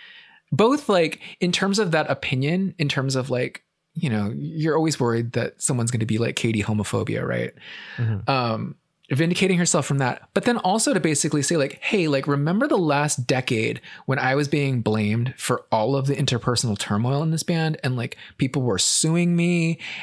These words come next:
Speaker 1: and they were making accusations that I'm, like, inauthentic or that I'm a manufactured pop star. Like, remember all of that?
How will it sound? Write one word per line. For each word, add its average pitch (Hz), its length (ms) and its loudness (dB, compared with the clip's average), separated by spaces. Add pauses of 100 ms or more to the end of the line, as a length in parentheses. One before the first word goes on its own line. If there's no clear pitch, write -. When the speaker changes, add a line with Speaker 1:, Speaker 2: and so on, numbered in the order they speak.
(100)
Speaker 1:
and 127 180 2
they 123 100 2
were 117 160 2
making 117 360 0
accusations 110 680 0
that 110 220 -6
I'm, 127 180 -6
like, - 240 -6
inauthentic 151 1000 0
or 117 140 0
that 107 240 -2
I'm 113 180 0
a 107 40 0
manufactured 110 760 -2
pop - 300 0
star. 151 360 2
Like, 110 180 -2
remember 143 440 0
all 165 200 0
of 151 100 0
that? 151 460 0